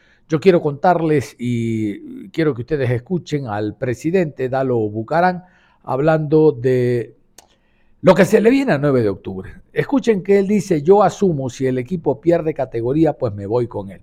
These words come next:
Demasiado conformista. No, debería decir que la pelea y va a seguir peleando y seguirá peleando para ganarse, eh, el derecho a permanecer en primera categoría. Pero no simplemente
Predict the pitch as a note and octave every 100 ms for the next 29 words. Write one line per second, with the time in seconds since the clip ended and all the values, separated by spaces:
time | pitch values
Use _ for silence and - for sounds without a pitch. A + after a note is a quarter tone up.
0 | _ - G#2 G#2+ - D3+ C#3+ C3+ A#2 B2+
1 | B2+ A2 - - - F#2+ A2 F#2+ _ F2+
2 | G#2 D3 F#3+ C#3 E3+ A#3 G#3+ E3 - C3+
3 | G3 F3 C3+ C#3+ E3+ G#3 G3 C4 C4+ A#3+
4 | F#3+ G3+ G#3 F3 F#3 F#3 G#3+ G3+ G3 B3
5 | C#4 A3+ G#3 F3+ C#3+ C3 - - - G3
6 | G3 A3 C#4+ C4 A3+ G3 F3 - E3+ E3
7 | D#3 E3+ E3+ A3+ C4 A#3+ G#3+ F#3 E3+ E3
8 | E3 B3+ B3 G3 F#3 G3+ F#3+ F3+ E3+ E3
9 | E3 C3+ A#2+ _ - _ D#4+ E4+ F4 E4
10 | C#4 - B3+ A3+ G#3+ A#3+ G#3+ G3+